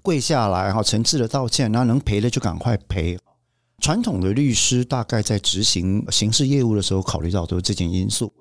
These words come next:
他们可能一来是基于这个刑事诉讼的一个经济考量。坦白讲，这个律师一个案子也没收他多少钱，那你要叫他怎么样上天下海去调查证据呢？可能很难。第二个呢，律师也没有公权力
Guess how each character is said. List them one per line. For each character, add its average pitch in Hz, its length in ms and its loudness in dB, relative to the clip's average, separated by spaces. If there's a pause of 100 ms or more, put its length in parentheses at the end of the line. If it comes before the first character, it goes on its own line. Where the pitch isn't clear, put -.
(180)
他 156 120 0
们 139 100 2
可 110 140 -2
能 95 160 0
一 127 100 0
来 92 160 0
是 107 100 -2
基 110 240 0
于 92 140 2
这 101 140 -2
个 90 100 -2
刑 101 240 2
事 120 180 2
诉 107 240 2
讼 98 280 0
的 85 120 -2
一 90 120 0
个 82 220 0
经 131 200 -2
济 - 140 0
考 - 180 -4
量。 73 220 -4 (560)
坦 104 120 0
白 123 120 2
讲， 95 200 -2 (120)
这 120 100 -2
个 104 140 2
律 120 120 2
师 110 320 2
一 107 120 -2
个 98 100 -2
案 101 100 2
子 87 140 -4
也 80 80 0
没 82 140 0
收 90 120 0
他 87 80 0
多 92 140 -2
少 82 140 -2
钱， - 260 -4
那 110 140 0
你 95 80 0
要 98 120 2
叫 104 140 0
他 104 100 0
怎 101 140 -2
么 82 80 -2
样 98 140 0
上 110 180 0
天 107 180 -2
下 104 220 0
海 - 180 -10 (280)
去 - 120 -4
调 101 200 -2
查 85 160 -6
证 104 180 0
据 92 220 0
呢？ 80 260 -2
可 - 140 -4
能 78 80 0
很 78 180 -2
难。 71 180 -8 (420)
第 202 120 0
二 202 100 2
个 135 140 0
呢， 113 180 2 (220)
律 190 100 0
师 160 140 2
也 139 100 0
没 127 120 0
有 139 100 2
公 170 340 -2
权 92 380 -2
力 117 180 -2